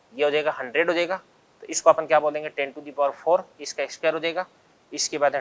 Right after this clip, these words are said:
टू और retardation हो रहा है, तो minus का अपन क्या कर देंगे? ए, और इसके बाद एस, जो distance है वो कितने दे रखी है? six centimeter,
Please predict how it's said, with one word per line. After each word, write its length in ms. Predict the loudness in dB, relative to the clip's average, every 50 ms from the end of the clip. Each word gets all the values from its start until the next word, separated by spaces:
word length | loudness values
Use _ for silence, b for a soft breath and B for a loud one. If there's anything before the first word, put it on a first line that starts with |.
| -6 -8 _ -8
टू 160 | -6 -6 -8 -12 _ _ _ _ _ _ _ 0
और 300 | 4 6 8 8 8 6 2
retardation 640 | -2 0 6 8 8 8 8 6 0 -2 0 2
हो 80 | 4 4
रहा 100 | 4 2
है, 120 | 0 -4 _ _ _ _ _ _ -8
तो 40 | 0
minus 360 | 4 4 4 4 4 0 2
का 80 | 4 4
अपन 160 | 4 2 2
क्या 140 | 2 2 2
कर 100 | 2 0
देंगे? 220 | -4 -8 -10 -10 -6 -4
ए, 180 | -4 -4 -4 -6 _ _ _ _ _ _ _ _ -4
और 100 | -4 -2
इसके 240 | -4 -6 -6 -4 2
बाद 180 | 4 4 4 4
एस, 520 | 4 2 0 2 2 0 -2 -6 -6 -10 _ _ _ _ _ _ _ _ _ -8
जो 80 | -6
distance 460 | -4 -4 -6 -4 0 2 2 2 2 2
है 60 | 0
वो 100 | 0 -2
कितने 280 | -6 -6 -8 -6 -4
दे 80 | -2 -2
रखी 100 | -2 -4
है? 60 | -6
six 240 | -6 -6 -6 -6 -6
centimeter, 520 | -4 -4 -4 -4 -4 -4 -6 -6 -6 -10